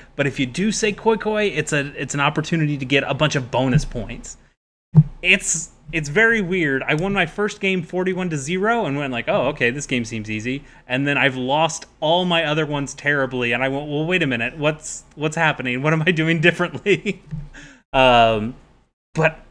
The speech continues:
Ha-, I think of all these games that I played, Hanafuda was the one where I was like, "I wanna, I wanna learn how to play this more," because I feel like there's a ton of strategy here that I'm just not getting. And I, I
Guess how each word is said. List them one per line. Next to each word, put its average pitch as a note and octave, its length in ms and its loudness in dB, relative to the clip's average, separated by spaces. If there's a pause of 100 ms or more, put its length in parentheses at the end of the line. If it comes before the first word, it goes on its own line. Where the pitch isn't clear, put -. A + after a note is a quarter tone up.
(140)
Ha-, G3 240 2
I D#3 200 2
think D#3+ 260 -2
of D#3+ 140 2
all D#3+ 260 0
these D#3+ 180 -2
games C#3 300 -2
that B2+ 100 0
I A#2 80 0
played, A#2 300 -2
Hanafuda B2+ 420 -2
was A#2+ 140 -2
the A#2+ 80 -2
one A2+ 160 -2
where A2 60 -4
I - 20 -4
was A2 100 -6
like, G2+ 200 -6
"I C3+ 120 2
wanna, E3 340 2 (680)
I D#3+ 80 6
wanna G3+ 220 6
learn C#3 180 4
how B2 100 -2
to G2+ 60 -4
play C3 300 0
this A#2 240 -6
more," F#2+ 340 -12
because C3 240 -4
I B2+ 120 2
feel A#3 540 4
like A2 500 0 (520)
there's C#3+ 160 4
a C3 80 0
ton F#3 340 2
of C3+ 100 0
strategy C3+ 580 2
here G#2+ 440 -4 (340)
that C3 120 6
I'm B2 160 2
just D3 320 2
not B2 280 0
getting. A2 360 -4 (880)
And C#3 300 2
I, C3 180 0
I C#3+ 240 2